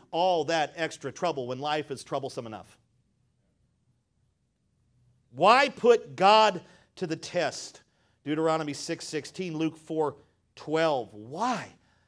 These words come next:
put him to the test by playing fast and loose with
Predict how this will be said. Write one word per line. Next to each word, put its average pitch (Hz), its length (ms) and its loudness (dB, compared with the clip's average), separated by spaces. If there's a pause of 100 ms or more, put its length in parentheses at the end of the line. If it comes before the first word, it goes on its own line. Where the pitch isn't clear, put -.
(160)
put 208 220 2
him 131 180 -4
to 180 180 -10
the 107 120 -12
test - 540 -8 (340)
by 127 140 -4
playing 147 440 -8 (120)
fast 170 540 -6
and 143 360 -10
loose 143 440 -4
with 139 320 -6